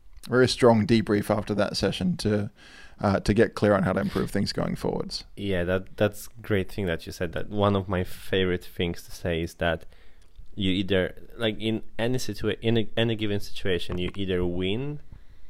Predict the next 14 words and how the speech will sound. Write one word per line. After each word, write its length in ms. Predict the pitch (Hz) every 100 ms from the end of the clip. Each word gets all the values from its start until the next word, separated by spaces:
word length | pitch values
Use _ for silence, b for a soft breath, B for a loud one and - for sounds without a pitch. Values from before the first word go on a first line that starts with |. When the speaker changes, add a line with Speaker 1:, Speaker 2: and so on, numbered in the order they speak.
| -
Speaker 2:
or 160 | - 92
you 140 | 92
learn. 560 | 95 92 85 78 67 - - - - - - -
Like, 160 | 82 80
actually, 420 | 87 87 - 92 87
you 180 | 87 87
never, 520 | 87 82 78 - - -
you 100 | 87
never 300 | 85 82 80 -
actually 340 | - - 85
lose. 480 | 85 85 80 98 104 - - - - - - 101
Like, 180 | 101 95
you 160 | 101
lose 320 | 104 107 101